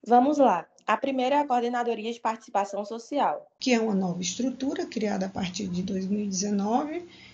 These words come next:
Speaker 2: e isso só foi sendo implementado a partir de dois mil e vinte, né? E essa Coordenadoria de Participação Social recebeu esse legado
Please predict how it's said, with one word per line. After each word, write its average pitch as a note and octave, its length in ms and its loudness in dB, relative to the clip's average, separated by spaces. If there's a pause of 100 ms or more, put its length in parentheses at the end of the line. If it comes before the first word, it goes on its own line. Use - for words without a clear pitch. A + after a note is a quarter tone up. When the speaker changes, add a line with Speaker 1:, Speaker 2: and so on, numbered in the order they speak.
(160)
Speaker 2:
e G#3+ 180 0
isso G#3 220 -2
só A3 200 -2
foi G3+ 440 -2
sendo G3 420 2
implementado F#3+ 760 -2
a - 60 -8
partir F#3 380 -6
de F#3+ 100 -4
dois F#3+ 260 -2
mil G3+ 220 -2
e B3 60 0
vinte, D4 520 0 (720)
né? A3 300 0
E C#4 80 2
essa A#3+ 200 -2
Coordenadoria A3 680 0
de G#3 80 -4
Participação G3+ 680 -6
Social A#3 680 -2 (1120)
recebeu A#3+ 960 0
esse G#3 280 -4
legado G3 840 -4